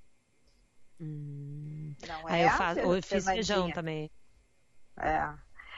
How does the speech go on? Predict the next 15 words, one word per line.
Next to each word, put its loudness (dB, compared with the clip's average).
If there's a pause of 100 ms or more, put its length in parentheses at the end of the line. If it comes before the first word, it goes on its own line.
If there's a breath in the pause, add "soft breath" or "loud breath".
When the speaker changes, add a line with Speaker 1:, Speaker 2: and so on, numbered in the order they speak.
(160 loud breath)
Speaker 2:
Agora, 12 (100)
gurias, 4
eu 4
tava 6 (120)
falando 4
em -6
panqueca, 4
essa 0
semana -2
eu 0
descobri, 0
me 0
deram 10
uma 6
receitinha 0